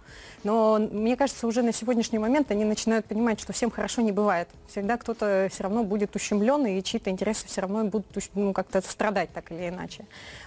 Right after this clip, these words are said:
Поэтому здесь, э, только вопрос, насколько у, м, норвежской стороны сильные политические лидеры, которые смогут отстоять интересы государства в целом.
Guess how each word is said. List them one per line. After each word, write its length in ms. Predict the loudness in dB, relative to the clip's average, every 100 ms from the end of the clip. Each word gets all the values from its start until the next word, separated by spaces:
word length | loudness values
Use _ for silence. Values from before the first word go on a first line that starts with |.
| 0
Поэтому 400 | 0 2 2 2
здесь, 360 | 2 2 2
э, 360 | 0 0 0 0
только 220 | -2 0
вопрос, 360 | 0 0 0 0
насколько 640 | -2 0 -2 0 2 2 2
у, 360 | 0 2 2 0
м, 560 | -2 -6 -2 -2 -2 0
норвежской 500 | 0 2 0 -2 -4
стороны 400 | -2 0 0 0
сильные 460 | 0 0 0 0
политические 680 | 0 0 -2 -4 -4 -4 -2
лидеры, 300 | 0 0 0
которые 280 | -2 -2 0
смогут 320 | 0 0 0
отстоять 420 | -2 0 0 0
интересы 720 | -4 -2 0 0 0 -2 -4 -4
государства 480 | -6 -2 -4 -4 -6
в 40 |
целом. 320 | -2 -2 -2